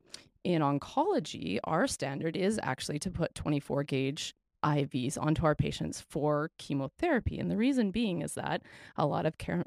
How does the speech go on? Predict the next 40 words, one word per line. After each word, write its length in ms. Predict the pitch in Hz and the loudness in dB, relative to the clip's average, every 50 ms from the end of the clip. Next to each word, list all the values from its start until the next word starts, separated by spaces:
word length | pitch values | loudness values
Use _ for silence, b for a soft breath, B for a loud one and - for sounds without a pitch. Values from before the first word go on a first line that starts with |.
| - - | -4 -4
chemotherapy 640 | - - 196 185 185 185 - 170 160 156 - - - - | -2 0 2 2 2 0 0 -2 -2 -2 -2 -4 -4 -2
agents 540 | 180 202 214 190 - 135 139 156 180 - - | 0 0 2 2 2 2 2 0 0 -2 -4
are 280 | - - 139 135 147 147 | -2 0 2 2 0 0
quite 280 | - - 143 - - | 0 0 0 0 -2
caustic 420 | - - 165 180 180 - - - - | -2 -2 0 0 0 -2 -4 -8 -8
to 120 | - - | -6 -4
your 80 | 147 - | -4 -4
veins. 360 | - - - - - - - | -4 -4 -4 -4 -6 -6 -6
They're 180 | - - - 143 | -6 -4 -2 0
known 260 | 147 143 139 139 135 | 0 2 2 0 0
as 140 | 127 147 160 | -2 -4 -4
vesicants 600 | - 190 175 - - - - 139 131 156 - - | -4 -4 -2 -2 -4 -2 0 0 0 0 0 0
or 120 | - - | 0 0
at 100 | 170 165 | 0 -2
the 80 | - 180 | 0 2
very 220 | 185 196 226 208 | 4 6 6 6
least 280 | 175 165 147 - - - - | 4 0 -2 -4 -6 -10 -8
irritants. 560 | - 175 - - - - - - - - - B B B B B B B B B | -6 -6 -6 -6 -6 -6 -6 -6 -6 -6 -10 B B B B B B B B B
And 120 | - 175 170 | -2 -2 0
so 120 | - 156 | 2 2
what 160 | 147 156 - | 2 2 0
we 100 | 165 156 | -2 -2
want 320 | 143 131 190 240 269 254 - | 0 2 2 2 2 2 0
when 140 | 208 170 160 | 0 0 0
we're 100 | 143 143 | 0 -2
giving 400 | - - 220 285 294 320 254 190 | -2 0 0 2 4 4 4 4
that 240 | 151 135 - - - | 2 0 -2 -4 -8
to 140 | - - 135 | -10 -8 -8
you 380 | 120 120 127 147 185 214 226 - _ | -6 -6 -4 -4 -4 -4 -6 -8 _
through 220 | - 156 147 143 139 | -4 -2 0 0 0
an 80 | 131 | -2
I 100 | 123 120 | -2 -2
V 380 | 120 208 226 226 196 190 185 196 - _ _ _ _ _ _ _ _ _ _ - - _ - | -2 0 0 0 0 0 -2 -4 -6 _ _ _ _ _ _ _ _ _ _ -20 -18 _ 0
is 300 | 220 214 214 214 208 - | 2 2 4 2 0 0
for 320 | - 190 165 151 156 156 | 2 4 4 4 4 4
that 240 | 147 147 143 143 - | 4 2 2 2 2
I 160 | - 147 147 | 2 2 2
V 260 | 151 147 135 143 151 - | 0 -2 -2 -4 -4 -4
to 100 | - - | -6 -8
be 320 | 156 - 143 131 127 135 | -4 -4 -4 -4 -4 -4